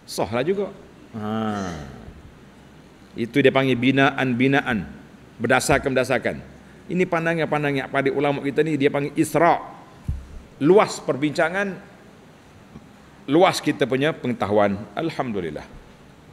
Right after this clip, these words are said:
Masa tu lah kita kena ngaji banyak awal. Ni orang atas pondok lari.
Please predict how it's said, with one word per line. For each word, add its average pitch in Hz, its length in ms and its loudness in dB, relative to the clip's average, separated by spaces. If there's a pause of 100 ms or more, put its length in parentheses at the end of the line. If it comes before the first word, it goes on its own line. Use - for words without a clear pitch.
(1400)
Masa 151 160 -2
tu 147 140 2
lah 123 120 4
kita 120 200 0
kena 123 180 0
ngaji 123 300 -2
banyak 139 340 2
awal. 135 380 2 (1400)
Ni 127 100 -4
orang 135 300 6
atas 135 260 0
pondok 143 240 0
lari. 139 340 0